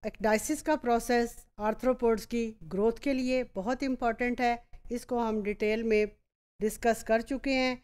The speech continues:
कि virtually एनिमल्स का एक्सोस्केलेटन अगर ecdysis का प्रोसेस ना हो तो एनिमल जो है वो अपने साइज को या अपनी ग्रोथ के प्रोसेस को कंप्लीट नहीं कर सकता।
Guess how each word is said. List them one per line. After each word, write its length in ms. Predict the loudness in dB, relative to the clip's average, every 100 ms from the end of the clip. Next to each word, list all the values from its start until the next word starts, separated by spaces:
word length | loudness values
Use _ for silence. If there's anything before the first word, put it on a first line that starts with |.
| _ _
कि 80 | -4 2
virtually 520 | 2 2 2 4 2 2
एनिमल्स 640 | 2 2 4 4 4 0 -10
का 360 | -12 -6 -2 -2 -2
एक्सोस्केलेटन 760 | -6 -2 -6 0 0 2 0 0
अगर 280 | 0 -2 -4 -12 _ _ -4
ecdysis 540 | -2 2 2 2 -4
का 140 | -2 -2
प्रोसेस 480 | 0 0 0 -4 0
ना 140 | 2
हो 200 | 2 0 -4 -14 -12
तो 60 | -2 2
एनिमल 340 | 4 4 2
जो 120 | 2 2
है 180 | 4 2
वो 140 | 0
अपने 420 | -4 -2 0 0 -2 -12 _ _
साइज 440 | -2 4 6 4 2 2
को 120 | 4 4 0
या 160 | 0
अपनी 220 | 0 2 0
ग्रोथ 320 | 4 2 2
के 80 | -4
प्रोसेस 420 | -2 -4 -4 -8
को 140 | -4 -4
कंप्लीट 500 | -4 -4 -2 -2 -2 -10 -20 _ 2
नहीं 220 | 4 4
कर 140 | 2
सकता। 440 | -4 -8 -12 -14